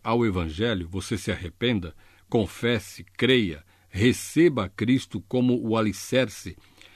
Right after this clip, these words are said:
você não sobreviverá ao julgamento divino. Jesus falou mais sobre o inferno do que sobre o céu, a fim de alertar os homens sobre sua realidade. E é exatamente isso que ele quer dizer quando diz:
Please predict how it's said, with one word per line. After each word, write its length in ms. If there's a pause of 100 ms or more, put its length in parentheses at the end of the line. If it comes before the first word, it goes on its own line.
(180)
você 360
não 200
sobreviverá 920
ao 220
julgamento 640
divino. 520 (580)
Jesus 460
falou 340
mais 380
sobre 320
o 60
inferno 600 (320)
do 100
que 160
sobre 320
o 40
céu, 400 (480)
a 120
fim 240
de 120
alertar 640
os 200
homens 500 (200)
sobre 380
sua 300
realidade. 800 (420)
E 60
é 80
exatamente 680
isso 240
que 80
ele 120
quer 260
dizer 480
quando 280
diz: 400